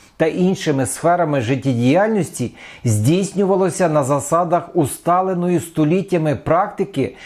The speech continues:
функціонування державного механізму країни,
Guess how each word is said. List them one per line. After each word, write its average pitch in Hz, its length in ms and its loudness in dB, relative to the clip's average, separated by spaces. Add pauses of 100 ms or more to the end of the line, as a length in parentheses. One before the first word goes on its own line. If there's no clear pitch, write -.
(140)
функціонування 156 800 0
державного 151 680 0
механізму 156 720 0
країни, 151 640 0